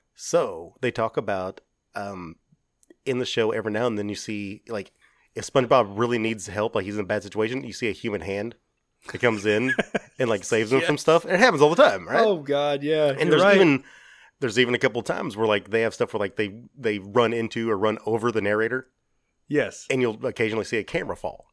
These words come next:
Speaker 1: And so the theory is that humans are going down there and researching what has happened to the sea life
Speaker 2: <laughs>
Speaker 1: after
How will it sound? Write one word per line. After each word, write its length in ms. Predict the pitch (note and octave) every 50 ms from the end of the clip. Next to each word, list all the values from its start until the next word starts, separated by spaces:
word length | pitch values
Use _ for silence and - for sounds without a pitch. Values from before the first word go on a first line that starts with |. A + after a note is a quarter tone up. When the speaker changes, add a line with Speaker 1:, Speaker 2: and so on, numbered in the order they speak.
| _ _ _ _ _ _ _ _ _ _ _ _ _ _ _
Speaker 1:
And 120 | C3 A#2
so 400 | - A#2+ G#2+ G2+ G2 F#2+ F#2+ G#2 _ _ _ _ _ _ _ - _ _
the 140 | - - G2+
theory 560 | F#2 - _ _ - E3+ F3 E3 C3+ A#2+ A2 G#2+
is 340 | G#2 G#2 G2+ G2 F#2+ - - -
that 500 | B2 G2+ F2+ G#2+ G#2+ G#2 G2+ G2 - - _ _ _ _
humans 500 | - - - D3+ D3 C3+ B2 A#2+ A#2 - -
are 420 | - C3 A2+ A2 G#2+ G#2 G#2 G2+
going 260 | F#2 F#2+ A#2 A#2 A2+ G#2
down 220 | A2+ A2+ A2 A2
there 240 | G#2 G#2 G2+ G2 - - -
and 260 | A2 G#2 G2+ F#2+ F#2
researching 560 | A2 B2 B2 - C3 A2 - - A2+ G#2 G2
what 240 | G2 G#2 G#2 G#2 -
has 160 | - A2+ G2+
happened 420 | - B2 B2 A#2+ - - G2+ F#2+ -
to 280 | - A2 G#2 G2+ G2 F#2+
the 80 | F2+
sea 180 | E2+ - - D3
life 560 | D#3 C3+ G2 F2+ F2 F2+ F2+ - - - - - - - - C#4+ _
Speaker 2:
<laughs> 220 | - - - _ -
Speaker 1:
after 540 | G2+ G#2 G#2 - - - G#2+ G2+ G#2 G#2+